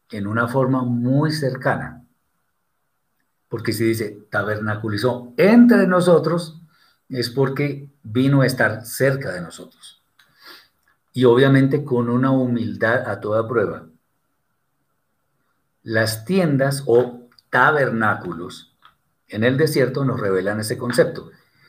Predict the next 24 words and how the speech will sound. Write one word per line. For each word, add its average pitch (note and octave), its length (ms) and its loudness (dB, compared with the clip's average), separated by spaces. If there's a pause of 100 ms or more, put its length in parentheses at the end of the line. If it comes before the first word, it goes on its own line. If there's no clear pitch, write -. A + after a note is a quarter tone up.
(140)
¿Por A2 180 -2
qué C#3 80 2
decimos E3 380 2
humildad? D#3 560 0
Precisamente A2 760 -6
porque F#2+ 560 -8
las - 340 -16
tiendas, A2 560 -8 (880)
las - 380 -8
sukkot, C#3+ 880 0 (2000)
plural F#2+ 380 -2
de A2+ 100 -4
sukkah, A2 520 -6 (840)
son C#3 560 0
habitaciones A#2+ 1120 -2
de G2 160 -8
mucha A2 440 -4
humildad, C3+ 480 4
porque - 240 -12
son F#2 220 -12
simplemente F2+ 500 -8
unas F#2 220 -8
enramadas, C3 600 2
unas G#2+ 380 -2